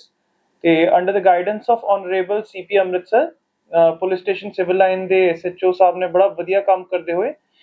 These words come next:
ਇਹਨੂੰ within few hours, like late night ਦੇ ਵਿੱਚ ਹੀ ਇਸ ਨੂੰ ਅਸੀਂ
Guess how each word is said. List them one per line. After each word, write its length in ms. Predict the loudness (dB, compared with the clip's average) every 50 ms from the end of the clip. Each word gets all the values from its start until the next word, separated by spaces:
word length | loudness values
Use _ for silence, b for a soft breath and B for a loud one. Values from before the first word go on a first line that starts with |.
| b b b _
ਇਹਨੂੰ 180 | 0 0 0 2
within 280 | 2 0 0 0 -2 -4
few 260 | -4 -4 -4 -4 0
hours, 360 | 2 4 4 4 2 0 -4 -12 _ _ _ _ _ _ -2 0
like 160 | 0 0 0 -6 _ -2 2
late 320 | 2 2 2 -2 -2 0 0
night 180 | 0 0 -2
ਦੇ 100 | -2 -4
ਵਿੱਚ 300 | -2 -2 -4 -8 -8 -8
ਹੀ 200 | -8 -6 -6 -6 -2 -2 -2
ਇਸ 160 | -2 -2 -6
ਨੂੰ 300 | -4 -2 0 0 0 -2
ਅਸੀਂ 420 | -4 -6 -6 -4 -2 -2 -4 -6